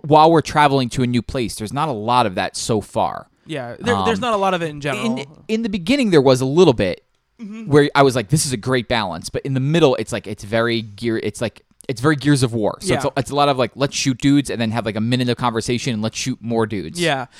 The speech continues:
Speaker 2: and, and I, I think the beginning of the game, I think the first two acts of the game, um, have a great pace to them, and, and they run very fast, and they're very diverse in what they're doing, 'cause they're throwing different things at you and situations at you.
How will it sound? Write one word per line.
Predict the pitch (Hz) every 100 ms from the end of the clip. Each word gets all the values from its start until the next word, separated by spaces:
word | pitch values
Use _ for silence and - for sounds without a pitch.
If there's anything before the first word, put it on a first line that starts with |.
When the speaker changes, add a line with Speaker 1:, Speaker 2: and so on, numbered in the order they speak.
| - -
Speaker 2:
and, | 214 -
and | 208
I, | 196 -
I | 202
think | 311 -
the | 196
beginning | 175 147 220 247
of | 202 165
the | 160
game, | 156 156
I | 165
think | 226
the | 190
first | - 202 208 - -
two | - 208
acts | 165 170 - 175
of | 147
the |
game, | 147 156 165 165 208 233 _ _ _ _ 151
um, | 147 143 139 135 135 123 _ _ -
have | - 175
a |
great | 147 190 190 -
pace | 165 -
to | 165
them, | 143 120
and, | 143 -
and | 160
they | 156
run | 165 160
very | 160 160
fast, | 190 196 226 -
and | 180
they're | 170
very | 170 185
diverse | 170 139 170 151 175 175 -
in | 160
what | 156 147
they're | 147
doing, | 139 208 160 135 - _ _ -
'cause | 175
they're | 170
throwing | 165 - 180 233 214 180
different | 202 190 185 _ _
things | 220 208 175
at | 160
you | 147 131 123
and | 143
situations | 170 175 185 180
at | 151
you. | 147 143